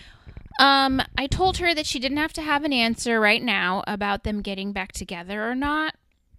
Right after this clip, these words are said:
but, like, it's okay. Just, yeah, I don't know. I'm kind of in a similar situation where you remember the good things and you miss having that person,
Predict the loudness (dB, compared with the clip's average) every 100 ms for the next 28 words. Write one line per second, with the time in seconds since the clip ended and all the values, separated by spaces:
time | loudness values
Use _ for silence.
0 | _ -16 -16 -10 -4 0 0 -2 -4 _
1 | _ _ _ _ _ _ _ -16 -8 -4
2 | -4 -6 -12 -20 -18 -18 -16 -10 -8 -4
3 | -6 -4 -2 -2 -4 -10 -12 -18 -14 -8
4 | -8 -8 -14 -10 -6 -4 -4 -6 -10 _
5 | -4 -2 0 2 2 0 -2 0 2 2
6 | 2 0 0 0 0 -2 -2 -2 -4 -6
7 | -8 -14 -20 -20 -20 -6 -2 0 2 2
8 | 2 0 0 -2 -4 -4 -6 -6 -4 -4
9 | -4 -4 -4 -2 -4 0 0 0 -4 -4
10 | -4 -4